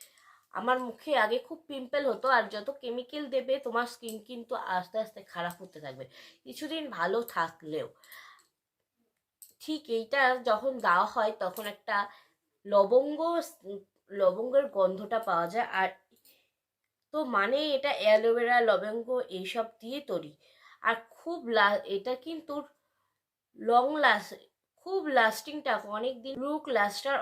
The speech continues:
অর্গানিক্স এটার নাম, খুবই ভালো। আর এটা কিন্তু তোমরা মার্কেটে পাবে না, এই টোনারটা মার্কেটে পাবে না। এটা অ-, অফলাইনে এই দিদি, একটা দিদি বানায়,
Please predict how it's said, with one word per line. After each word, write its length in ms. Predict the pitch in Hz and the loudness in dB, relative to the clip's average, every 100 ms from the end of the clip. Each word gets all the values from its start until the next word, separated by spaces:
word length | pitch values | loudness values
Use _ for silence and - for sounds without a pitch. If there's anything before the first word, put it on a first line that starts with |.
| 208 | 4
অর্গানিক্স 480 | 196 220 220 254 240 | 4 4 2 0 -4
এটার 200 | 196 220 208 190 | -2 -2 -2 0
নাম, 200 | 185 240 - | 0 0 -6
খুবই 320 | - 226 294 | -14 -8 -8
ভালো। 420 | 233 208 180 202 294 - - - | -6 0 2 2 -2 -2 -18 -4
আর 100 | 220 208 | 0 0
এটা 160 | 214 240 | 0 -4
কিন্তু 160 | 285 302 | -6 -8
তোমরা 220 | 302 330 | 2 4
মার্কেটে 560 | 311 233 208 202 247 302 | 6 6 4 4 -4 -4
পাবে 460 | - 240 220 247 247 | 2 4 6 6 4
না, 280 | 233 214 160 131 _ _ _ _ | 4 0 -2 -4 _ _ _ _
এই 140 | 254 269 | -8 -2
টোনারটা 400 | 262 247 247 285 | 2 2 2 0
মার্কেটে 460 | 269 226 196 - 269 | 4 4 4 -4 -4
পাবে 280 | 247 202 226 | -2 0 0
না। 100 | 285 - 208 | -2 -4 -10
এটা 180 | 202 254 - 208 | -4 -4 0 0
অ-, 160 | 202 - - - _ | -2 -6 -20 -20 _
অফলাইনে 640 | 202 208 208 233 233 240 269 294 | -2 -2 -2 -2 2 2 0 0
এই 60 | 269 | -2
দিদি, 280 | 220 226 226 - - | -6 -12 -14 -16 -12
একটা 160 | 208 247 | -10 -8
দিদি 320 | 214 220 220 | -10 -12 -8
বানায়, 380 | 254 196 180 240 | 0 0 2 -2